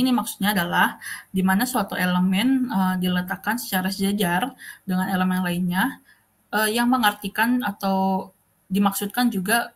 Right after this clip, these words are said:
untuk kesetaraan, keseimbangan, keselarasan, atau kesimetrisan. Nah,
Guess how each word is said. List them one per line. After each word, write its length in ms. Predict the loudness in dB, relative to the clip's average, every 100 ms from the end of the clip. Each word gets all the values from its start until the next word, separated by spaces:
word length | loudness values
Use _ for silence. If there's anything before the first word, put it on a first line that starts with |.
| _
untuk 300 | -2 -2 -4
kesetaraan, 760 | -8 -4 -2 0 -2 0 0 0
keseimbangan, 800 | -6 -2 2 2 2 2 0 -2
keselarasan, 680 | -8 -6 -4 -2 -2 -4 -4 -4
atau 300 | -4 -6 -4
kesimetrisan. 1040 | -6 -2 -4 -4 -8 -2 2 2 0 -6 -12 -12 -12 -16 _ 0
Nah, 160 | 2